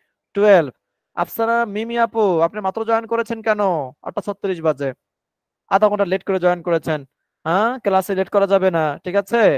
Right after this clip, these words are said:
ওকে, তো যেটা বলতেছিলাম সেটা হচ্ছে যে if, ওকে, যদি টুয়েলভ এর থেকে টেন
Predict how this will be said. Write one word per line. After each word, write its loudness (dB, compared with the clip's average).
ওকে, 2
তো -2
যেটা -4
বলতেছিলাম -2
সেটা 2
হচ্ছে 2
যে 2
if, -2
ওকে, 4
যদি 6
টুয়েলভ 4
এর -2
থেকে 0
টেন 0